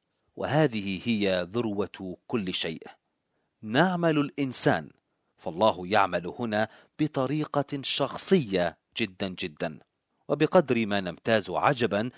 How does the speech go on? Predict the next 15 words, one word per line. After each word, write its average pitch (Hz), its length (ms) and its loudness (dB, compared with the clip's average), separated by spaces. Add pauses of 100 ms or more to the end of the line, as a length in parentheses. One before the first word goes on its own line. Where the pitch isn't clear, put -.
(140)
لأننا 120 560 4
مخلوقون 120 760 0
على 92 400 2
صورته، 104 640 -2 (520)
أود 175 320 0 (220)
أن 160 240 2
أذكركم 127 840 0
بالعدد 104 500 2
السابع 117 520 0
مرة 107 380 -2
أخرى: - 460 -6 (500)
"وجبل 165 600 6
الرب 113 420 4
الإله 95 640 0
آدم." 87 340 0